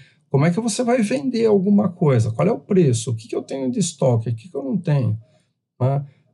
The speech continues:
Ah, infelizmente, boa parte dos, ah, empresários, eh,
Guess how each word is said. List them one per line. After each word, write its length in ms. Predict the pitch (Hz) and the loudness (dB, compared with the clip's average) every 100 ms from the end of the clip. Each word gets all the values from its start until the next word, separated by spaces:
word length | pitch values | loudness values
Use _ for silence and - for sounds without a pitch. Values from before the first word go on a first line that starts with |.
| - | -2
Ah, 760 | 123 123 127 131 139 135 - - | 2 2 2 2 0 -2 -2 0
infelizmente, 840 | 147 139 170 160 131 143 160 165 | 0 2 0 0 0 0 0 0
boa 340 | 165 143 156 135 | -2 0 0 0
parte 520 | - 120 135 113 139 | 0 0 0 -4 -4
dos, 560 | 120 123 120 113 - _ _ _ _ _ - | 0 2 2 -2 -10 _ _ _ _ _ 0
ah, 340 | 120 117 120 | 2 4 4
empresários, 1200 | 127 123 127 117 110 117 143 180 175 123 120 113 - | 2 2 4 2 2 2 2 2 4 4 2 0 -2
eh, 420 | 127 127 131 - | 0 0 -2 -4